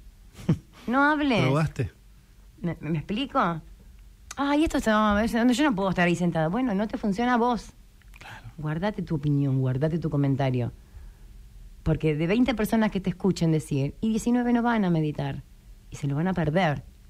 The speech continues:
Speaker 1: ¿Por qué? Porque tu opinión, que es una caca, porque a vos no te sale,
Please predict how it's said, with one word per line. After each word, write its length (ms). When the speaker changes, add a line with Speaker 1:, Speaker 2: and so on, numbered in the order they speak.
Speaker 1:
¿Por 160
qué? 120
Porque 300
tu 140
opinión, 680
que 100
es 160
una 200
caca, 460
porque 180
a 40
vos 100
no 120
te 80
sale, 480